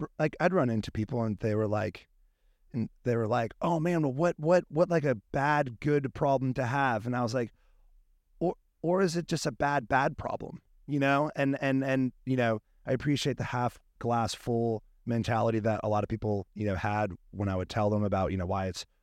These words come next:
O O S and things like that. So that is, uh, you know, the updates before, you know, any other rumor begins to, "Oh, well, I went into a bar and the bartender told me X." Like, that's what is happening. So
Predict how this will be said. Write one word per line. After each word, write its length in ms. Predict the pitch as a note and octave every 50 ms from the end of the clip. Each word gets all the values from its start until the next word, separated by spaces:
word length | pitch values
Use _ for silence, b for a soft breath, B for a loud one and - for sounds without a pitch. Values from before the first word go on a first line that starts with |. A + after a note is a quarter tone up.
| _ -
O 140 | - G2+ G2 F#2+
O 100 | F#2+ A#2
S 380 | C#3 D3+ D3 C#3 C#3+ - -
and 100 | G2+ G2 - _ - _ _ _ _ _ _ _ _ -
things 200 | E3 D#3+ D#3+ C3+
like 160 | D3+ C3+ -
that. 260 | - C3+ A#2+ A2+ - -
So 160 | - C3 A#2
that 500 | G#2+ G#2 C#3 D3 D3+ E3 - - - -
is, 480 | - C#3+ C#3+ C#3+ C#3+ C3 A2+ - - - _ _ _ _ _ _ - - - _ -
uh, 360 | C3+ C3 C3 C3 B2+ A#2+ A2 -
you 80 | C3
know, 80 | C3 B2+
the 140 | A#2+ A#2+ B2+
updates 720 | C3 - - G2 - C3+ B2+ A#2 A2+ A#2 - - - - - _ - G#2
before, 880 | - C#3 A2 - - - - B2 A#2+ B2 B2 B2 A#2+ A#2 A2+ A2 G2+ _ _ _ _ _ _ _ - _ - _ _ _ -
you 120 | - B2+ B2+
know, 160 | A#2 G#2+ G#2 -
any 220 | A#2+ A#2 A#2 A2+
other 260 | A2+ A2 A2 A2+ A2 G2+
rumor 460 | F#2 G#2 A2 A2 G#2+ G#2+ G#2 G#2 F#2+
begins 520 | F2+ A2+ G#2+ G2 G#2+ G#2 G2+ G2+ F#2+ - -
to, 460 | - G#2 G#2 G2+ G#2 G2+ G2 F#2+ - - -
"Oh, 260 | C3+ D#3 F3 E3 D3
well, 140 | B2 A#2+ A#2
I 100 | B2 C3
went 140 | C3 C3+ C3+
into 180 | B2 - D3+ B2+
a 60 | A2
bar 260 | F#2+ B2+ B2+ B2+ B2
and 80 | A#2+ A2+
the 60 | G#2+
bartender 440 | - B2+ B2 A#2+ - - A#2+ A#2 A2
told 240 | - - A#2+ G#2+
me 200 | G#2+ A2+ G#2 G2+ -
X." 460 | - A2+ G#2 - - - - - -
Like, 380 | A2 G#2 G2 G2 F#2+ F2+ - _ _ _ _ _ _ _ - -
that's 560 | - A#2 G#2 G2+ F#2+ - - - - - - - -
what 300 | - G2+ G#2+ G#2 G2 - -
is 160 | A2 G2 -
happening. 480 | - G#2 G#2 G2 - G2+ G2+ G2 F#2+
So 360 | F2+ - - A2+ G#2 G2+ F#2+